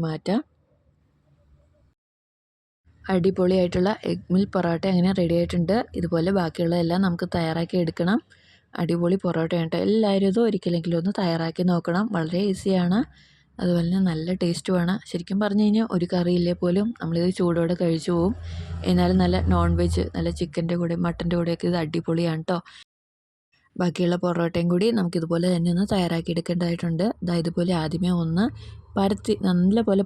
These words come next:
പരത്തി എടുത്തതിന് ശേഷം നമ്മളതിൻ്റെ മുകളിലായിട്ട് കുറച്ച് എണ്ണ സ്പ്രെഡ് ചെയ്ത് കൊടുക്കണം. സ്പ്രെഡ് ചെയ്ത് കൊടുത്തതിന് ശേഷം അതിൻ്റെ മുകളിലായിട്ട് കുറച്ച്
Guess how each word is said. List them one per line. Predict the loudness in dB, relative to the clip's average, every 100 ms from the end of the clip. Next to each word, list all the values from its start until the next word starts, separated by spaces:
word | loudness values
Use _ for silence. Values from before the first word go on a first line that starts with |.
| 0
പരത്തി | -2 0 -2
എടുത്തതിന് | 0 0 0 2
ശേഷം | 0 0 -2 -2 _ _ _ _ _ 0
നമ്മളതിൻ്റെ | 4 6 6 4
മുകളിലായിട്ട് | 2 0 0 0 -2
കുറച്ച് | -2 -4 -6 -4 -2
എണ്ണ | 0 -2 -2 -6 _ _ -20
സ്പ്രെഡ് | -8 -2 0 0
ചെയ്ത് | 0 0
കൊടുക്കണം. | -2 -2 0 -2 -2 -10 -16 -16 -14 -14
സ്പ്രെഡ് | -2 0 2
ചെയ്ത് | 2 2 2
കൊടുത്തതിന് | -2 -2 -2 0 -2
ശേഷം | -2 -4 0
അതിൻ്റെ | 0 2 0
മുകളിലായിട്ട് | 0 0 -2 -2 -4 -4 -12 -20 -20 -20 -6 -2
കുറച്ച് | -2 -2